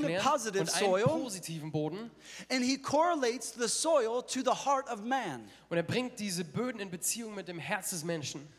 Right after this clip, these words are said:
Speaker 2: He says, "I want to talk to you about three positive or three negative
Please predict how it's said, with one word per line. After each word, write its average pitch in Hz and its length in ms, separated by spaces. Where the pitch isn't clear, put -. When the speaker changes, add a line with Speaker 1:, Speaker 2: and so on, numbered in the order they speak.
Speaker 2:
He 190 80
says, 247 120
"I 269 40
want 285 180
to 262 80
talk 277 120
to 285 60
you 269 80
about 269 240
three 294 240
positive 240 680
or 202 160
three 262 200
negative 233 460